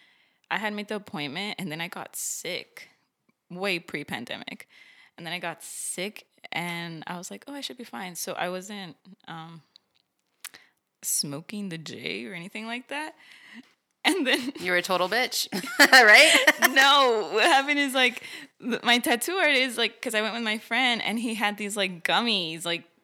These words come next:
Speaker 1: these, like, edibles, right? And then he was like, "Oh, like, I usually take three or four." And I was all like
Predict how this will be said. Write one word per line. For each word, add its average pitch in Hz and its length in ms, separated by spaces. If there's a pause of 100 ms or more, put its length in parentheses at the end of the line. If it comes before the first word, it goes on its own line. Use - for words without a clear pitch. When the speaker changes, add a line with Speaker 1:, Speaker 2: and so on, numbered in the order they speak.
(100)
Speaker 1:
these, 160 200
like, 190 180
edibles, 190 520
right? 180 500
And 185 200
then 180 300
he 180 80
was 196 140
like, - 180
"Oh, 262 200
like, 262 200
I 285 60
usually 370 340
take - 240
three 208 200
or 196 80
four." 185 360
And 175 200
I 185 120
was 185 140
all 185 140
like 175 300